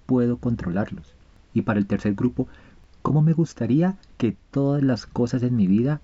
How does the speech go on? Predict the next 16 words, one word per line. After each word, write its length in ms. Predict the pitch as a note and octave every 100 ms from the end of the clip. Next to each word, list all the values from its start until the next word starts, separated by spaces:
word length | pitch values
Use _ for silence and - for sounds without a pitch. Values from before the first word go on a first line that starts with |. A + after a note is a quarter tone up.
| -
me 220 | G2+ F2
fueran 520 | - A2 G2+ G2 G2+
favorables? 640 | G#2 F#2 F2+ E2+ D#2 D#2+ - - -
Pero 300 | A2 F2+ E2 - _ -
seamos 400 | - G#2+ G2 G#2+
sinceros, 500 | A2 G2 F#2 E2 - - - -
eso 260 | A2 G2+ A2+
no 160 | A2 G#2
siempre 520 | - A2+ G#2+ A2 G#2
va 100 | G#2
a 20 |
ser 220 | - G2
así. 260 | G#2 C#3+ - - - - _
¿Quién 320 | - B2 A#2 B2
te 100 | B2
dijo, 560 | B2 B2+ A#2 - G2+